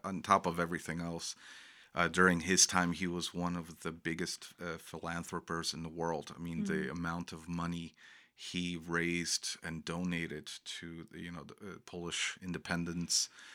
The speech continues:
Speaker 1: and the arts programs was just unbelievable. And, um, you know, it, it, when you convert the dollars he contributed, it,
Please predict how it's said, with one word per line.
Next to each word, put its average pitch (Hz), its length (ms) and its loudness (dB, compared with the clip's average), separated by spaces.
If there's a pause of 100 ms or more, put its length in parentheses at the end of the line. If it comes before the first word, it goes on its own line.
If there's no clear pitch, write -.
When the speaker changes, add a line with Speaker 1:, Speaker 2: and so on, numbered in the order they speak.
(220)
Speaker 1:
and 82 160 -2
the 80 140 0
arts 90 260 8
programs 85 680 0
was 87 280 -4
just - 520 2 (160)
unbelievable. 87 920 -4 (240)
And, 82 340 -10
um, 85 280 -12 (840)
you 85 240 -10
know, 73 80 -10 (100)
it, 73 160 -18 (280)
it, - 340 -6
when 90 460 4
you 95 160 -4
convert 92 600 2 (140)
the 85 120 2
dollars 85 640 2
he 87 200 -6
contributed, 85 840 -2
it, - 480 -10